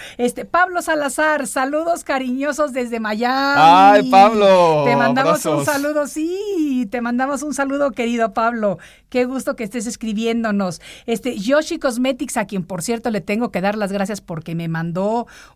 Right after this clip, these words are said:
Speaker 1: un juego de maquillajes maravilloso que ya lo postearé para que ustedes lo vean. Este, dice, "Claro, Maite es una excelente persona, gracias, muy linda, actitud positiva siempre", eso es lo que tenemos que tener,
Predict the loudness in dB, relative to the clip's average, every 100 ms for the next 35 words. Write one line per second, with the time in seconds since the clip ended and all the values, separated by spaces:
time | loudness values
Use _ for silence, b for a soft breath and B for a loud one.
0 | -8 -2 0 0 -2 -4 -2 -2 -6 -6
1 | -4 -2 0 -2 -4 -6 -6 -6 -6 -6
2 | -12 -6 0 2 2 0 -4 -6 -6 -6
3 | -6 -4 -4 -4 -6 -6 -6 -4 -4 -6
4 | b b -4 -4 -4 -8 -4 -4 -2 -4
5 | 0 0 0 -4 B B -6 -4 -2 -2
6 | -2 -2 -4 -6 _ 0 2 2 0 -2
7 | -4 b b b b -2 0 -2 -4 -4
8 | -2 -4 -6 -6 -6 -6 -6 -6 -6 -8
9 | -6 -6 -6 -4 -6 -4 -4 -2 -2 0
10 | 0 -2 -4 -4 -6 -4 -10 -8 -8 -8
11 | -8 -8 -6 -4 -4 -6 -6 -4 -2 -2
12 | -4 -14 -12 -12 -10 -8 -10 -10 -12 -10
13 | -8 -8 -12 -10 -8 -8